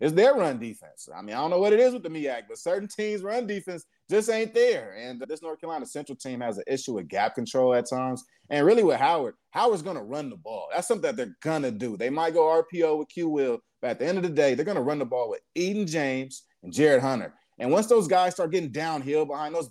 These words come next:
big linemen, like I mentioned with Aneem Dankwa, it gets a little ugly for your defense, right? You don't really wanna be on your heels against this Howard team.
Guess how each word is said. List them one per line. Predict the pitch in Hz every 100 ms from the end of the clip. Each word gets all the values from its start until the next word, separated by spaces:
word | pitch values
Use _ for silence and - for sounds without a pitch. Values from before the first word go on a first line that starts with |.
| _
big | 143 160
linemen, | 123 123 147 147
like | 131 131
I | 131
mentioned | 143 147 131
with | 98
Aneem | 87 120 135 110
Dankwa, | 101 135 135 139 135 - _
it | 156
gets | 156 262
a | 208
little | 208 170
ugly | 185 170 151
for | 165
your | 143
defense, | 117 131 139 131 85 -
right? | 92 98 107
You | 117
don't | 127 202
really | 165 170
wanna | 143 143 120 - _ _ -
be | 190
on | 185
your | 143
heels | 143 165 170 120
against | 113 113
this | 117
Howard | 117 120 117 98
team. | - 135 131